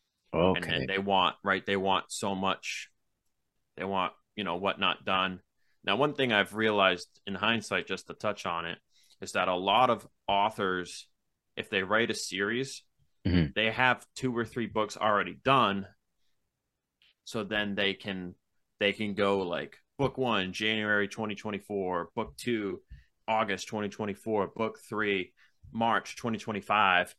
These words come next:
Speaker 1: And then they start spacing 'em out. 'Cause
Speaker 2: Oh,
Speaker 1: now
Speaker 2: okay.
Speaker 1: they're writing,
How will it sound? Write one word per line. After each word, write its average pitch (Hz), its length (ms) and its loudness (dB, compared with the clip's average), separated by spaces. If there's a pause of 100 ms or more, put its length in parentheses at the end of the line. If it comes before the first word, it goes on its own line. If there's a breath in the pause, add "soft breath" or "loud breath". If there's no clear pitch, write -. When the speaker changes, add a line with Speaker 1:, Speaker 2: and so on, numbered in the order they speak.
(180)
Speaker 1:
And 107 160 -2
then 117 140 2
they 110 100 2
start - 320 -2
spacing 92 460 -4
'em 90 100 -10
out. 117 220 2 (560)
'Cause - 180 0
Speaker 2:
Oh, 87 100 -4
Speaker 1:
now 101 140 2
Speaker 2:
okay. 92 80 -4
Speaker 1:
they're 95 100 0
writing, 101 540 2